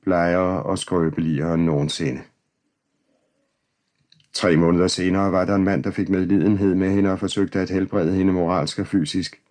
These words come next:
Men den sidste rystelse havde været for voldsom, og Louise døde som følge af sit afbrudte svangerskab. Hendes mor lever endnu, men hvorledes?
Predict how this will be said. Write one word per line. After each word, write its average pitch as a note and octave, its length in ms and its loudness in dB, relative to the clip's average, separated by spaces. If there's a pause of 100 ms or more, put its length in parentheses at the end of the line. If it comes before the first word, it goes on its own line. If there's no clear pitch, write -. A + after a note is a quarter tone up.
(640)
Men G2 160 2
den G#2+ 180 2
sidste A2+ 340 -2
rystelse G2+ 600 0
havde F2+ 220 2
været E2+ 180 0
for F2 120 -4
voldsom, E2+ 600 -4 (720)
og F#2 160 0
Louise F2+ 460 2
døde D#2+ 460 0
som E2+ 200 -2
følge D#2+ 360 -2
af D#2 80 -4
sit E2 160 -6
afbrudte D2 500 -4
svangerskab. D#2 680 -6 (1600)
Hendes E2+ 220 0
mor G2 180 6
lever F2+ 300 4
endnu, D#2+ 280 0 (500)
men E2+ 180 0
hvorledes? E2+ 680 0